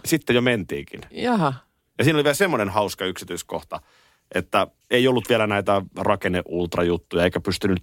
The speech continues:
Speaker 1: niin tarkkaan vielä siihen
Speaker 2: Joo.
Speaker 1: aikaan. Tai ainakin se maksoi niin sairaasti, ettei meillä siihen ollut
Speaker 2: Joo.
Speaker 1: varaa. Niin ihan nämä tavalliset,
Speaker 2: Niin.
Speaker 1: mitä nyt
Speaker 2: Joo,
Speaker 1: raskaana
Speaker 2: joo.
Speaker 1: olevalle naiselle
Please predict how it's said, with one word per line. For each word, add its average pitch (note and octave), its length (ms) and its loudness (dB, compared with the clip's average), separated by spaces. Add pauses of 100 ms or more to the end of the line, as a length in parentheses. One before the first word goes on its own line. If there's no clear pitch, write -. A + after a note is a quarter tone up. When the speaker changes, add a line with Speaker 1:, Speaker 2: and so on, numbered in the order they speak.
Speaker 1:
niin F#2+ 160 2
tarkkaan D#2+ 560 -2
vielä E2 180 -2
siihen E2+ 380 0
Speaker 2:
Joo. D#3 140 2
Speaker 1:
aikaan. E3 200 0
Tai A2+ 80 4
ainakin B2+ 220 -2
se A#2+ 80 2
maksoi B2 360 2
niin F#2+ 180 4 (240)
sairaasti, F2+ 520 0
ettei E2 220 -4
meillä E2 200 -2
siihen E2 180 0
ollut E2+ 180 2
Speaker 2:
Joo. - 140 4
Speaker 1:
varaa. D2 280 -4 (760)
Niin C3 260 2
ihan C#3 300 2
nämä F#3 140 4
tavalliset, G2 760 -2 (480)
Speaker 2:
Niin. B2 420 0
Speaker 1:
mitä C3 160 4
nyt E3+ 200 -2
Speaker 2:
Joo, - 80 -4
Speaker 1:
raskaana D#3 300 2
Speaker 2:
joo. C3+ 60 4
Speaker 1:
olevalle B2+ 260 2
naiselle A#2+ 360 0